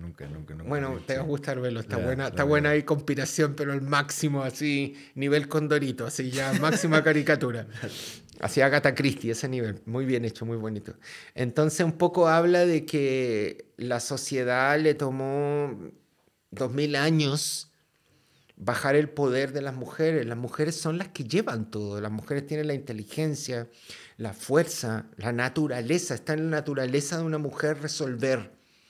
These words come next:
Speaker 2: como líder. Yo adoro tener jefas mujeres. Puedo tener grandes debates con una mujer, pero adoro los debates con una mujer también.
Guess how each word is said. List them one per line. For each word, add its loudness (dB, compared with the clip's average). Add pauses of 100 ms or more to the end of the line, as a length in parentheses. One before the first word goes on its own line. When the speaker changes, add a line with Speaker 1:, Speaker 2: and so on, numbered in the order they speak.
(320)
Speaker 2:
como 0
líder. 0 (440)
Yo 2
adoro 6
tener -2
jefas -4
mujeres. -8 (600)
Puedo 2
tener 0
grandes 0
debates 2
con -6
una -2
mujer, -6
pero -2
adoro 6
los 4
debates 2
con -6
una -4
mujer -8
también. -12